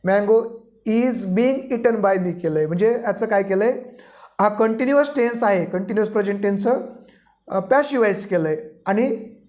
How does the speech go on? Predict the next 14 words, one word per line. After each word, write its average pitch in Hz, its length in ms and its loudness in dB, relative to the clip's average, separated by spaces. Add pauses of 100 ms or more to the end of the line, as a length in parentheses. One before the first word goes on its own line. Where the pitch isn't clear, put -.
(120)
वाक्य 208 300 0
बनवलं 170 300 2
आहे. 156 180 -8
इथं 262 260 2 (640)
कंटिन्युअस 233 440 4
पास्टचं 240 460 0
पण 247 180 -2
पॅसिव्हाइज 208 480 0
केलं 180 160 -2
आहे, 170 80 0
"Mango 196 680 2
was 196 380 0
eaten 185 280 -2
by 165 220 0